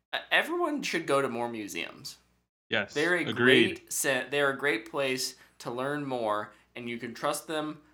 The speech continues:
Speaker 1: much more than the internet. Ge-,
Speaker 2: Also,
Speaker 1: generally, I mean, make sure that they're, like, a legit museum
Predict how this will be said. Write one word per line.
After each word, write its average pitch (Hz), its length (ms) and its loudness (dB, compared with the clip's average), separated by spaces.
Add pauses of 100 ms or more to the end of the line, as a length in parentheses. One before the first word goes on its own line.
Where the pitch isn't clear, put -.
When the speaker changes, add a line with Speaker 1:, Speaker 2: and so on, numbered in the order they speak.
(360)
Speaker 1:
much 202 360 6
more 185 200 6
than 165 140 2
the 147 120 2
internet. 110 440 2 (800)
Ge-, 120 60 4
Speaker 2:
Also, 175 340 6
Speaker 1:
generally, 107 540 2
I 117 80 2
mean, 131 180 -2
make 165 200 -4
sure 151 220 -2
that 127 140 -6
they're, 120 160 -2
like, 110 180 -2
a 107 60 -6
legit 107 400 -4
museum 98 640 -8